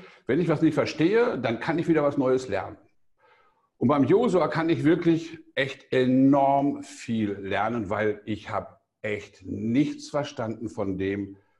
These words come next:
wie er es macht. Was er macht, das kann man ja nachlesen, aber wie er es macht, wie es funktioniert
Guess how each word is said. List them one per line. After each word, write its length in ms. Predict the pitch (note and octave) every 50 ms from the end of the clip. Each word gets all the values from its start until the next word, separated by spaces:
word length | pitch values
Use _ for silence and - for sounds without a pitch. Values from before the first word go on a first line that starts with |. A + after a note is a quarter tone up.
| _ _ _ _ -
wie 420 | E2 D#2 D#2 F2 A2+ D#3+ F3+ -
er 140 | - G#2+ G2+
es 160 | G#2 - -
macht. 260 | G2 A#2+ E3 F3 - F2+
Was 360 | E2+ E2+ F2 G#2 - - -
er 100 | - C3+
macht, 240 | C3 C3+ B2+ - -
das 260 | G#2+ - - - G2+ -
kann 120 | - G2+
man 140 | G2 F#2+ F2+
ja 80 | F2
nachlesen, 640 | E2+ F2 G2 B2 E3 - D#3 D#3+ D#3+ D3+ C#3 G2+ G2+
aber 180 | F2+ E2 E2 E2
wie 200 | G2 B2+ D#3+ C#4+
er 100 | - C#3+
es 140 | C#3 - -
macht, 200 | - - - G2+
wie 140 | A2 C3
es 140 | D3+ C3+ -
funktioniert 680 | - A2+ A#2+ A#2+ - - F#2+ F2+ G2 A2+ - - G#3+